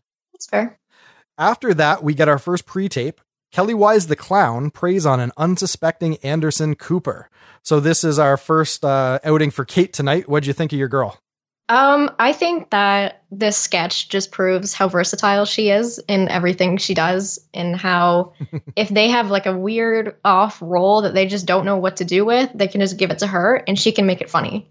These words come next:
Speaker 2: Yeah.
Speaker 1: Like, that's just what she does.
Speaker 2: Yep. Yeah, uh, she's stunningly good at changing up her characters there. Now, obviously, there's a lot of editing involved in this. This is not a
Speaker 1: Yes.
Speaker 2: live sketch. So
Speaker 1: Of course.
Speaker 2: when she goes from being the demonic clown to being Kellyanne and then being Clinton,
Speaker 1: Yeah.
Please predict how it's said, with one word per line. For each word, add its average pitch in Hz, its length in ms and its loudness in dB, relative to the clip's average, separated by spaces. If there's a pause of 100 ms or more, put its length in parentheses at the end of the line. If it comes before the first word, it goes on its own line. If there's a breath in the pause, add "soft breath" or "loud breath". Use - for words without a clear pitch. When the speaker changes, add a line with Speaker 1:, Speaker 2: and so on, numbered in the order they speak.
Speaker 2:
Yeah. 101 200 -8 (300)
Speaker 1:
Like, 208 140 -8
that's 214 200 0
just 208 140 -4
what 202 180 0
she 202 160 -2
does. - 560 -6 (320)
Speaker 2:
Yep. 302 140 -10 (880 soft breath)
Yeah, 180 280 4
uh, 170 180 4
she's 240 340 -6
stunningly 165 720 0
good 120 440 0 (160)
at 127 340 -4 (500)
changing 156 400 -2
up 143 160 -2
her 139 100 -4
characters 135 540 -4
there. 113 120 -8
Now, 160 160 2
obviously, 147 440 2
there's 123 160 -4
a 131 40 -4
lot 131 140 2
of 123 80 -8
editing 135 300 -2
involved 117 300 -4
in 113 60 -8
this. 117 160 -6
This 117 120 -6
is 120 80 -4
not 131 100 0
a 123 40 0
Speaker 1:
Yes. 117 80 -4
Speaker 2:
live 120 220 -2
sketch. - 300 -4
So 127 120 -2
Speaker 1:
Of - 40 -8
course. - 240 -12
Speaker 2:
when 165 160 2
she 156 140 0
goes 143 260 2
from 143 180 -2
being 131 360 -2
the 120 340 -8 (140)
demonic 139 400 0
clown 131 480 -2
to 131 180 -4
being 127 260 -6
Kellyanne 131 560 -2
and 127 100 -4
then 127 100 -4
being 127 240 -4
Clinton, 127 420 -8
Speaker 1:
Yeah. - 180 -4